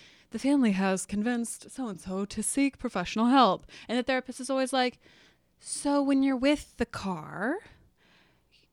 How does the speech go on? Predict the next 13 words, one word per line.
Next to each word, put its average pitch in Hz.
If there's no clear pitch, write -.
what 226
does 214
it 196
make 190
you 202
feel 240
like?" 196
<laughs> -
Like, 214
that 202
sort 196
of -
thing. 156